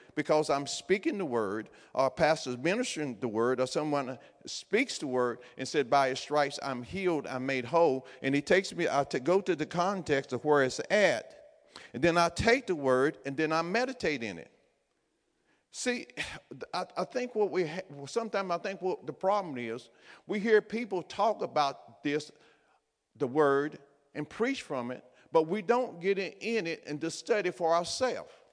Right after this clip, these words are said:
We don't get in, into and meditate in the word ourselves. And therefore, sometimes it really don't get into you the way it needs to get into you. But so if I take the word and he gives me what the word is, and I go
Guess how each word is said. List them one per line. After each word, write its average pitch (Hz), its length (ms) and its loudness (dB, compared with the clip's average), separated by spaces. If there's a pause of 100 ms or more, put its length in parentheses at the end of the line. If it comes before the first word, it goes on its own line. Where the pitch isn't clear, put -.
(920)
We 185 120 -2
don't 220 280 4
get 196 180 0
in, 202 180 -2
into 180 420 -6
and 180 260 -2
meditate 214 640 0
in 170 200 -6
the 185 80 -4
word 185 380 0
ourselves. 196 720 -2 (1200)
And 196 200 0
therefore, 226 400 4
sometimes 202 560 -4
it 185 120 0
really 247 280 -2
don't 196 260 -4
get 190 280 -4
into 247 500 -4
you 175 160 -4
the 165 100 -6
way 185 280 0
it 156 200 -8
needs 269 260 -4
to 175 100 -8
get 151 180 -2
into 120 320 -8
you. 85 140 -14 (840)
But 175 140 2
so 196 180 6
if 175 140 0
I 240 140 6
take 233 320 0
the 180 60 0
word 185 480 6
and 156 140 -4
he 202 140 -4
gives 220 280 -2
me 180 160 -4
what 175 220 0
the 156 60 -2
word 214 340 2
is, 151 240 0
and 147 140 -4
I 180 100 2
go 180 360 2